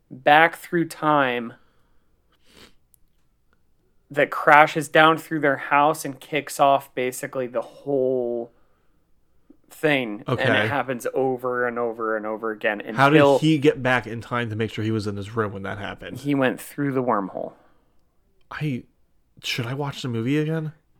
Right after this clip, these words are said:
Speaker 1: I think we should probably all watch the movie again. <laughs>
Speaker 2: I feel like I might understand it better or not at all, which is better than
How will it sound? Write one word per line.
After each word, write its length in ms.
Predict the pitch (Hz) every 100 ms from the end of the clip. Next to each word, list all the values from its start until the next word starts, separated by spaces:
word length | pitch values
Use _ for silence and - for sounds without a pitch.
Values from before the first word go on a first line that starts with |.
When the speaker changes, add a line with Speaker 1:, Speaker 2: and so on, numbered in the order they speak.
| _ _ _ _
Speaker 1:
I 140 | - 147
think 280 | 135 - 135
we 120 | 151
should 160 | 147
probably 320 | 139 151 143 139
all 180 | 127
watch 280 | 120 107 -
the 80 | 135
movie 300 | 127 123 123
again. 580 | 123 127 - - 165 165
<laughs> 180 | _ _
Speaker 2:
I 80 | 120
feel 280 | - 160 160
like 280 | 160 147 -
I 120 | 131
might 400 | 127 117 123 135
understand 560 | 139 127 120 - 127 135
it 100 | 110
better 360 | 110 110 110 -
or 280 | 160 170 170
not 400 | 131 135 151 139
at 60 | 123
all, 500 | 135 143 101 98 - _ _ _ _ _ _ _ _ -
which 300 | 123 131 -
is 160 | 113
better 420 | 110 131 123 131
than 460 | 117 120 117 113 110